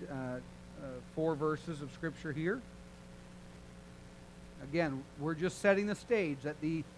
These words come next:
in the, the epistles, the writings of the apostles, uh, through a-, after the Gospels, everything after the Gospels, that we're establishing that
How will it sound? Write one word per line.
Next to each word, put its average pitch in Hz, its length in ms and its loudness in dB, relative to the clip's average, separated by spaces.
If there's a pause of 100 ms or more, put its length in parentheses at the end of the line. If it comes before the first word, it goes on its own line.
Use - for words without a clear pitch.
(180)
in 165 240 2
the, 165 240 4
the 170 140 6
epistles, 156 680 2
the 139 80 0
writings 170 480 6
of 170 100 0
the 185 100 4
apostles, 196 680 0 (520)
uh, 143 220 -2 (120)
through 170 300 4
a-, 143 260 -4
after 170 300 2
the 175 100 0
Gospels, 196 520 4
everything 165 360 0
after 165 200 2
the 180 60 0
Gospels, 175 420 0 (300)
that 151 180 0
we're 160 160 2
establishing 196 840 4
that 170 120 4